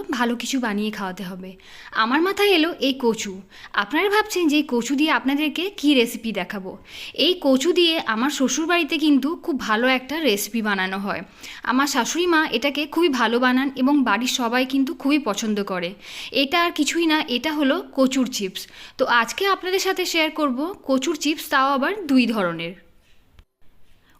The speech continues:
অন্যান্য দিন তো শাশুড়ি মাই আমাদেরকে এই চিপসটা বানিয়ে খাওয়ান, কিন্তু আজকে আমি বললাম, "আমি বানিয়ে দেখি।"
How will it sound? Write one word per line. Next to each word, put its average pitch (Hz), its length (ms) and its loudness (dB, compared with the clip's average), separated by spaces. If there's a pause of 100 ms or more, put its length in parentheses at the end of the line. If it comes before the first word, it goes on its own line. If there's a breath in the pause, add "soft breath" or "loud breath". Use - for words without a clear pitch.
অন্যান্য 302 400 8
দিন 427 200 4
তো 415 160 2
শাশুড়ি 320 380 0
মাই 415 200 4
আমাদেরকে 311 440 2
এই 311 180 2
চিপসটা 262 460 -2
বানিয়ে 254 300 2
খাওয়ান, 240 340 0 (140)
কিন্তু 269 240 4
আজকে 202 360 0
আমি 285 220 2
বললাম, 285 360 2 (120)
"আমি 240 220 2
বানিয়ে 214 320 0
দেখি।" 185 280 -6